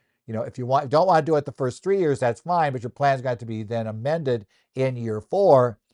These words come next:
to start doing this. I'm not sure it's gonna be worth the bother.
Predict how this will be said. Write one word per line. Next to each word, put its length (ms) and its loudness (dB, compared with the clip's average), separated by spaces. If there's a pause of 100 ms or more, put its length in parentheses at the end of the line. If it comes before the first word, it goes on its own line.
(300)
to 120 -8
start 360 2
doing 340 -2
this. 300 -2
I'm 240 -2
not 220 0
sure 300 -4
it's 120 -6
gonna 160 -8
be 80 -6
worth 220 -8
the 80 -8
bother. 500 2